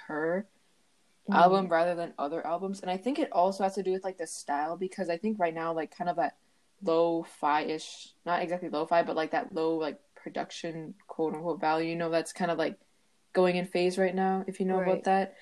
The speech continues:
Speaker 1: I
Speaker 2: Right.
Speaker 1: think it kind of has to go, and, like, maybe that's why other albums are like that too, but, like, her voice is a little bit more, like, clear in this one,
Speaker 2: Mm-hmm.
Speaker 1: which is not, like, the other singers can't sing well. It's just, like, hers, I think the way she, like, or whoever mixed it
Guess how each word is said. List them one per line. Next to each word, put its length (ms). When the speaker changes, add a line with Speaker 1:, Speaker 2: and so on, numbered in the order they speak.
Speaker 1:
I 60
Speaker 2:
Right. 140
Speaker 1:
think 160
it 20
kind 100
of 60
has 140
to 60
go, 200
and, 120
like, 200
maybe 240
that's 240
why 80
other 200
albums 300
are 60
like 140
that 180
too, 180
but, 160
like, 220
her 160
voice 360
is 140
a 60
little 140
bit 40
more, 100
like, 200
clear 540
in 140
this 240
one, 280
Speaker 2:
Mm-hmm. 440
Speaker 1:
which 140
is 60
not, 140
like, 120
the 60
other 200
singers 260
can't 220
sing 160
well. 100
It's 80
just, 140
like, 240
hers, 260
I 80
think 140
the 80
way 120
she, 220
like, 200
or 280
whoever 220
mixed 320
it 180